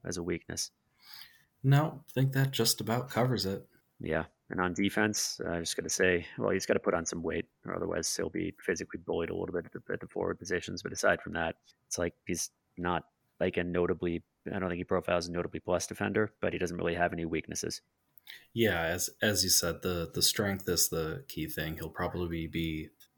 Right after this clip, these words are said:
Speaker 2: I mean, everyone's bullied by Giannis, but, um,
Speaker 1: Yeah.
Speaker 2: he'll, uh, he'll be extra bullied by guys in that mold until he gets some strength. As,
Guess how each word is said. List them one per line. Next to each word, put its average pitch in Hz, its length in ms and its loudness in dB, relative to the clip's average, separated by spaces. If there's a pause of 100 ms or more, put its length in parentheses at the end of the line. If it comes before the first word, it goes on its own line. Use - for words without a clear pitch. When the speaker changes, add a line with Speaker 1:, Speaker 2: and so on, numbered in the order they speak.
(340)
Speaker 2:
I 196 60 0
mean, 175 260 0
everyone's 104 380 2
bullied 85 380 0
by 87 140 0
Giannis, 82 680 0 (200)
but, - 340 -2 (160)
um, 82 440 -4
Speaker 1:
Yeah. - 140 -2 (500)
Speaker 2:
he'll, 98 320 4 (420)
uh, 85 260 0
he'll 117 120 2
be 104 180 6
extra - 360 4
bullied 95 440 2
by 90 440 0
guys 87 520 0
in 95 220 -4
that 87 200 -4
mold 87 440 -2
until 90 320 -4
he 87 320 -2 (240)
gets - 180 2
some 87 140 0
strength. 85 680 0
As, 92 220 0